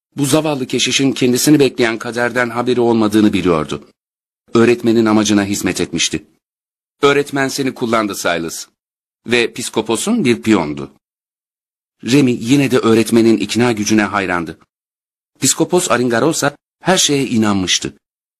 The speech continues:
Kendi hırsı gözlerini kör etmişti. Remy öğretmenden pek fazla hoşlanmasa da adamın güvenini kazandığı ve ona yardımcı olduğu için kendiyle gurur duyuyordu. "Maaşımı hak ettim." "Silas'ı Opus Dei konuk evine götür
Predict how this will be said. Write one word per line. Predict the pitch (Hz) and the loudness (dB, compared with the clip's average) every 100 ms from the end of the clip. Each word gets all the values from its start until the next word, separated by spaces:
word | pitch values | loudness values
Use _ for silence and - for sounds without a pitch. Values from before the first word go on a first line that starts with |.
| _ - | _ -2
Kendi | 120 120 | 2 2
hırsı | 131 107 123 | 2 0 0
gözlerini | 107 107 107 107 104 | 2 2 2 2 2
kör | 101 | 0
etmişti. | 87 - 82 - 82 - _ _ _ _ _ - | -2 -2 -6 -4 -4 -6 _ _ _ _ _ 0
Remy | 160 180 | 2 2
öğretmenden | 135 135 143 147 151 160 | 2 2 2 0 0 0
pek | 156 156 | -4 -4
fazla | 135 117 | -4 -2
hoşlanmasa | 120 120 - 170 131 110 95 | -2 -2 -2 -2 -4 -4 -4
da | 104 _ _ _ - | -4 _ _ _ -6
adamın | 110 127 160 | -4 -2 -2
güvenini | 120 107 110 113 | -2 -2 0 -2
kazandığı | 117 107 110 110 127 190 202 _ - | -2 -2 -2 -2 -2 -6 -8 _ -2
ve | 113 | 0
ona | 113 117 | 2 0
yardımcı | 117 110 110 120 113 117 | 2 0 0 -2 0 0
olduğu | 107 120 117 | 0 0 -2
için | 104 110 | 0 0
kendiyle | 107 117 107 107 104 | 2 2 4 2 0
gurur | 92 92 82 | -4 -8 -6
duyuyordu. | 80 76 76 76 - _ _ _ _ _ _ _ - | -6 -4 -4 -6 -12 _ _ _ _ _ _ _ 0
"Maaşımı | 117 117 - 113 | 0 0 -6 -8
hak | 107 107 | -10 -12
ettim." | 104 - 90 _ _ _ _ _ _ _ _ | -14 -14 -16 _ _ _ _ _ _ _ _
"Silas'ı | - 208 233 214 240 | -4 -2 -2 -2 -2
Opus | 220 147 160 - | 0 0 -2 -2
Dei | 165 156 | -2 -2
konuk | - 143 135 | -6 -8 -4
evine | 101 98 | -4 -2
götür | 95 98 202 | -4 -6 -8